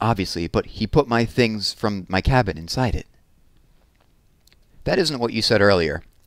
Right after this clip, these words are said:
said Miss Marengo. "What's in the suitcase?" the warden asked Stanley. "Tell us what's in it, then we'll open it and see."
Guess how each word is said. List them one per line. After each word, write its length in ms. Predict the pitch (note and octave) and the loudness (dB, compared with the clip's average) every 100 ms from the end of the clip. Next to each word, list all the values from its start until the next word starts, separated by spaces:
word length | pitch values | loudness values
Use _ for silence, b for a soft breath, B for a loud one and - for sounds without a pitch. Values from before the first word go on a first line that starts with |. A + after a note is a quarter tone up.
| _ _ | _ _
said 160 | - | -10
Miss 200 | E2+ E2 | -8 -8
Marengo. 480 | E2+ D#2 D#2 D2+ D#2+ _ _ _ _ _ _ _ _ _ - - _ _ _ _ | -4 -4 -2 -4 -4 _ _ _ _ _ _ _ _ _ -20 -20 _ _ _ _
"What's 200 | B2 C#3+ | -6 -4
in 100 | C#3 | -4
the 80 | A2+ | -4
suitcase?" 680 | - C3+ - D#2 C#2 - - _ _ _ _ | -2 -2 -2 -4 -4 -8 -10 _ _ _ _
the 100 | F#2+ | -2
warden 280 | F#2 F2 E2 | 0 0 -2
asked 340 | E2 D#2+ - | -2 -4 -6
Stanley. 400 | - E2+ E2+ F#2 b b b - | -8 -6 -4 -6 b b b -6
"Tell 160 | C3+ | -2
us 140 | C#3+ - | 0 0
what's 180 | C3 D#3 | 0 0
in 140 | A2+ | -2
it, 80 | - | -2
then 140 | G2 A#2+ | -2 0
we'll 120 | A2+ | 2
open 240 | B2 B2+ G2 | 2 0 -2
it 140 | - | -4
and 120 | F2 | -8
see." 380 | - D3+ F2 | -6 -6 -6